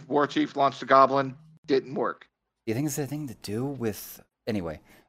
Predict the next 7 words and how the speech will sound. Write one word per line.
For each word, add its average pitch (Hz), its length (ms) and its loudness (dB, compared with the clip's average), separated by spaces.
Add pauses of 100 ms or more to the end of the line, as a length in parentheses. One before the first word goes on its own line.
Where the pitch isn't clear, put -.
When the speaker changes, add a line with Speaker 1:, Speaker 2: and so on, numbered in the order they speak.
Speaker 2:
um, 104 400 2 (760)
Speaker 1:
It's - 140 -16
gotta 113 300 2
be. 147 280 -6 (840)
Speaker 2:
Send, 117 420 -2
send 98 260 -4
word, 90 380 -2